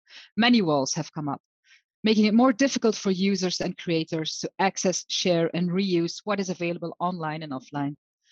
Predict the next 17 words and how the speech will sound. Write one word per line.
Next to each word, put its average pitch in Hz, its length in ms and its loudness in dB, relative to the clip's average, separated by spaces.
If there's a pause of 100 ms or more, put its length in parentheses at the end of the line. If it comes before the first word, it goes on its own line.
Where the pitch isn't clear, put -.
(320)
Our 220 100 8
journey 247 280 10
will 202 100 4
make 185 180 2
many 185 160 2
stops, - 440 0
interviewing 196 460 4
a 180 40 0
variety 196 380 4
of - 120 -4
people 185 280 -2
ranging 175 340 4
from 160 240 -2
internet 190 420 6
entrepreneurs 165 680 0
to 175 80 4
librarians, 165 840 6